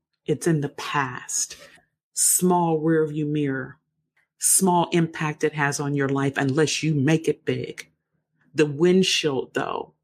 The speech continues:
that's in your car that you can see what's coming, what's in front of you is larger. That's what you focus on. That's what you focus on,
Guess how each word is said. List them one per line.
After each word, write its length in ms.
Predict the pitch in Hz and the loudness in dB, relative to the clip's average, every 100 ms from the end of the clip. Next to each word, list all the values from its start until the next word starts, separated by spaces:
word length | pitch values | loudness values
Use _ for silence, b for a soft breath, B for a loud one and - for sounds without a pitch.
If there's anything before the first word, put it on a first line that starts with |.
| - | -2
that's 180 | 147 - | 0 2
in 180 | 170 | 2
your 200 | 160 151 | 4 2
car 360 | 147 - 151 143 | 0 -2 0 0
that 260 | 143 139 - | -2 -2 -4
you 60 | |
can 200 | 156 156 | 0 0
see 500 | - - 156 147 139 B B B | 0 2 2 2 0 B B B
what's 340 | 143 151 - | 0 0 0
coming, 580 | - - - 175 160 147 | -6 -4 0 2 4 2
what's 240 | 139 156 - | 2 0 0
in 180 | 165 139 | 0 0
front 560 | - - - 190 175 - | -4 -8 2 2 2 2
of 260 | 160 131 | 0 0
you 380 | 135 135 135 127 - B B B - | -4 0 0 -2 -8 B B B 0
is 200 | 156 131 | 2 2
larger. 960 | 135 135 147 151 147 131 147 143 - _ _ _ _ _ _ _ _ - | 0 2 2 4 2 0 -4 -6 -12 _ _ _ _ _ _ _ _ -2
That's 320 | - 175 160 - | 2 2 2 0
what 180 | 135 | -4
you 60 | 147 | -6
focus 480 | - 147 143 156 - | -2 -2 0 0 0
on. 340 | 139 139 147 _ _ _ _ _ _ _ _ _ - | -2 -8 -10 _ _ _ _ _ _ _ _ _ -4
That's 300 | 196 226 226 | 2 2 2
what 140 | 185 170 | 0 0
you 60 | |
focus 480 | - 147 139 151 - | -2 -4 -4 -2 -2
on, 340 | 131 - - | -2 -6 -18